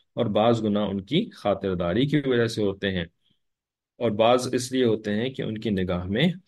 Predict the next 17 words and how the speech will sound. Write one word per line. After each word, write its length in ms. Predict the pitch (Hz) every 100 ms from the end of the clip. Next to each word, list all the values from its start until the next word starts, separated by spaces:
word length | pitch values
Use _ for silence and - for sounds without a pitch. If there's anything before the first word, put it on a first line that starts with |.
| -
हल्कापन 640 | 113 113 117 120 104 143 - _ _
ना 240 | 98 101 120
हो, 360 | 113 92 92 _ _ _ 123
और 120 | 110
बाज 300 | 110 113 120
गुनाह 220 | 117 113
इसलिए 340 | - - 123
हो 120 | 117 104
जाते 300 | 98 92 101
हैं 280 | 101 107
कि 120 | 104 98
लोग 240 | 104 104
उसके 220 | 95 -
साथ 200 | 90 92
बुराई 380 | 87 87 82 110
करते 320 | 120 123 135
हैं, 260 | 131 123 104